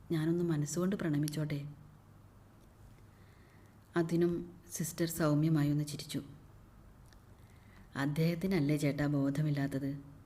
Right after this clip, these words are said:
നമുക്കതുണ്ടല്ലോ. പിന്നെ ഉള്ളിൻ്റെ ഉള്ളിൽ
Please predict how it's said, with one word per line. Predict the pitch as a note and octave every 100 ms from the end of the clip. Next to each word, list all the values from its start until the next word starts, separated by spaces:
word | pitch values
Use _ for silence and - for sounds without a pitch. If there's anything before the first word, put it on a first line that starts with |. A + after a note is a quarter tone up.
| -
നമുക്കതുണ്ടല്ലോ. | D3+ D#3+ - G#3 F#3+ D#3 D3+ D#3 C#3+ - - - - - - - - -
പിന്നെ | D3 C#3+ D3+ D3+ - - - -
ഉള്ളിൻ്റെ | F3 F3+ F#3 F#3 F3
ഉള്ളിൽ | D3+ D3+ D3+